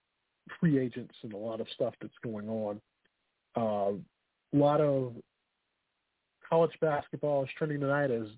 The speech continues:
this weekend, and a lot of the conference tournaments are reaching their championship games, so a lot of those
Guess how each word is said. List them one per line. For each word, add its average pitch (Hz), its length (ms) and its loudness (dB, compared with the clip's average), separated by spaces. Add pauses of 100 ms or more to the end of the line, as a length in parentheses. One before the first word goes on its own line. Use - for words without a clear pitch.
(140)
this 127 260 -2
weekend, 143 520 2
and 120 280 -6
a 123 40 -2
lot 123 140 4
of 113 200 2
the 117 260 0
conference 135 540 -2
tournaments 139 380 0
are 110 200 0 (440)
reaching 143 400 2
their 123 380 -4 (460)
championship 170 640 -2
games, 117 340 -10 (220)
so 117 380 -4
a - 20 -4
lot 120 260 -2
of 113 100 -8 (140)
those 127 240 0